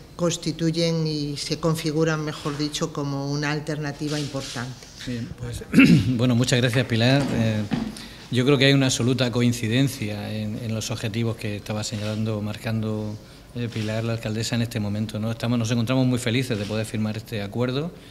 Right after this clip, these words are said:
Speaker 2: este convenio de colaboración con, con el ayuntamiento y, sobre todo, muy felices de poder, eh, trasladar las experiencias que está teniendo la región de Murcia, especialmente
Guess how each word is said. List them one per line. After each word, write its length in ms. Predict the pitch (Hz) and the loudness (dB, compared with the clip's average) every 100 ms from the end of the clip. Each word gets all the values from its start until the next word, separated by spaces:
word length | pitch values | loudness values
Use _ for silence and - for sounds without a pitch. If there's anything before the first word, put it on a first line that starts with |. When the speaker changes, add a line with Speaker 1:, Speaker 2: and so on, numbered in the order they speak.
| - | -12
Speaker 2:
este 220 | - 117 110 | -8 -4 0
convenio 340 | 110 113 117 | 2 4 4
de 80 | 113 | 2
colaboración 720 | 110 107 107 101 - 131 165 - - - - - - - | 0 -2 -2 -4 -2 0 -2 -6 -16 -18 -18 -20 -20 -10
con, 460 | - 117 113 113 107 | -2 0 2 0 -2
con 180 | 101 107 | -4 -2
el 80 | |
ayuntamiento 640 | 107 107 107 113 117 131 131 | -2 -2 -2 0 0 0 -2
y, 60 | |
sobre 240 | 120 113 107 | -4 -4 -4
todo, 260 | 104 135 | -2 0
muy 120 | 139 135 | 0 0
felices 400 | 123 120 - 117 | -2 -4 -4 -4
de 100 | 110 | -4
poder, 420 | 113 107 120 127 | -2 -2 -2 -2
eh, 420 | 120 110 107 113 113 117 | -4 -4 -4 -6 -8 -10
trasladar 580 | - 123 113 113 131 - - - - - | -4 -2 0 0 0 -4 -14 -20 -14 -6
las 180 | 113 - | -4 -4
experiencias 640 | - 110 127 131 131 123 | -2 0 2 2 -2 -4
que 120 | 123 | -6
está 380 | 107 - 117 120 | -8 -4 -2 -2
teniendo 400 | 120 117 123 120 | -2 0 2 2
la 120 | 113 | -2
región 580 | 110 - 117 120 120 123 | -4 -4 0 0 -2 -4
de 100 | 113 | 0
Murcia, 280 | 120 120 117 | 0 0 -4
especialmente 760 | - 113 113 110 120 120 127 | -6 -4 -2 0 0 0 -4